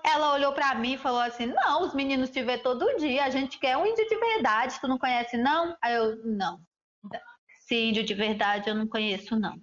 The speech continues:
E aí, ela, eu sei que essa história, ela foi parar nos ouvidos da direção da escola e no outro dia eu não pude mais vir trabalhar. Eu fui mandada embora naquele mesmo dia, quando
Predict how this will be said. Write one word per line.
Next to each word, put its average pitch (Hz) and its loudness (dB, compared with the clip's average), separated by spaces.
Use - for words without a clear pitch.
E 254 2
aí, 302 0
ela, 247 2
eu 262 2
sei 277 0
que 294 0
essa 294 0
história, 262 0
ela 240 0
foi 240 -2
parar 240 0
nos 247 -2
ouvidos 226 -2
da 226 0
direção 233 0
da 233 2
escola 247 2
e 247 -4
no 254 4
outro 269 2
dia 233 0
eu 233 2
não 247 0
pude 233 -2
mais 226 0
vir 226 -2
trabalhar. 220 0
Eu 202 -2
fui 220 -2
mandada 214 0
embora 226 0
naquele 226 -2
mesmo 302 2
dia, 233 0
quando 226 0